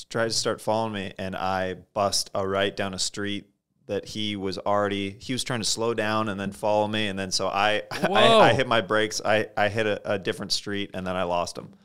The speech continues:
Speaker 2: Oh, dude, were you terrified?
Speaker 1: Uh, yeah, there was, yeah.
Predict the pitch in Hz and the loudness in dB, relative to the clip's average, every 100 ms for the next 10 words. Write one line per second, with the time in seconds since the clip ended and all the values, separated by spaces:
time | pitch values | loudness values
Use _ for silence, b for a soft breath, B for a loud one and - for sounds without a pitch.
0 | _ _ _ _ _ _ _ _ _ 107 | _ _ _ _ _ _ _ _ _ -4
1 | - - - 175 151 180 151 - 131 127 | -2 0 4 4 6 6 6 2 -4 -2
2 | 139 156 - 131 135 143 160 165 196 190 | 0 0 4 6 6 6 6 6 6 2
3 | - - 131 120 131 117 104 123 113 117 | -6 -2 -2 4 6 8 8 6 8 4
4 | 117 101 - 120 110 85 | 4 -2 -6 0 2 2